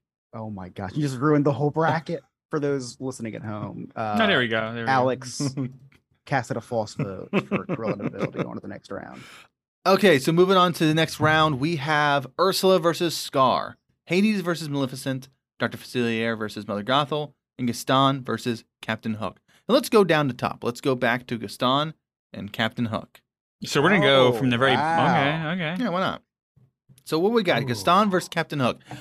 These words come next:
Speaker 3: I know my vote. Now, I didn't vote for any of these people. I didn't vote for Gaston. I didn't vote for Captain Hook. And if Jafar would have moved on, he would be Captain Hook. Cruella de Vil moved on, she would be Gaston.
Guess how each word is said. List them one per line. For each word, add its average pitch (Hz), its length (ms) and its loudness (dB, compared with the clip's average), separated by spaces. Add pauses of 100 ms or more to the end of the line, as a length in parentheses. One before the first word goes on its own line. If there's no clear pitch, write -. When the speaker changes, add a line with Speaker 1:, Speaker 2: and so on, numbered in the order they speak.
(140)
Speaker 3:
I 180 220 0
know 220 120 6
my 135 240 2
vote. 92 340 -6 (360)
Now, 127 580 4
I 269 120 4
didn't 254 160 4
vote 123 160 4
for 113 100 -4
any 160 160 -2
of 160 60 0
these 98 100 -6
people. - 220 -6
I 101 40 -2
didn't 139 140 -4
vote 143 140 2
for 131 100 -6
Gaston. 147 500 -2
I 123 80 -2
didn't 131 140 -2
vote 123 140 -2
for - 80 -16
Captain 107 320 -6
Hook. 110 300 -4 (560)
And 117 440 0 (340)
if 123 360 -6
Jafar 139 380 2
would 143 80 4
have 139 60 2
moved 131 160 -2
on, 127 160 2
he 123 140 -6
would 123 120 0
be 113 100 -4
Captain 107 300 -6
Hook. 170 280 -2 (140)
Cruella 135 200 2
de 127 40 -2
Vil 131 240 0
moved 127 200 -2
on, 123 140 0
she 123 120 -4
would 127 120 0
be 120 100 -4
Gaston. 117 460 -4